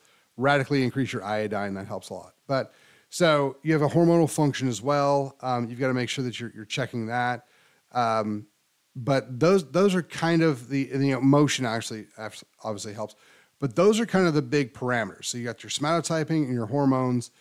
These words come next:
you know, and your macro set, which goes to somatotyping. So,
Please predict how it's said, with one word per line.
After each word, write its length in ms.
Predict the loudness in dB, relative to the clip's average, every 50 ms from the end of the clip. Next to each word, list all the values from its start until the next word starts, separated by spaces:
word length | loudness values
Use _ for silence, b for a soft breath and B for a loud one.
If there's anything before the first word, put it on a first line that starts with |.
| b b b b b -6
you 100 | -4 -2
know, 60 | -2
and 80 | 0 0
your 100 | 0 2
macro 320 | 0 0 -2 -4 -6 -6
set, 320 | -6 -6 -8 -8 -10 -10
which 180 | -12 -14 -12 -10
goes 220 | -8 -8 -8 -8
to 160 | -8 -10 -12 -12 -14 _ _ _ _ _ _
somatotyping. 640 | -12 -10 -8 -6 -6 -6 -8 -8 -12 -14 -16 -18 -20 _ b b b b b b b b b
So, 460 | _ -2 2 2 4 4 2 0 -2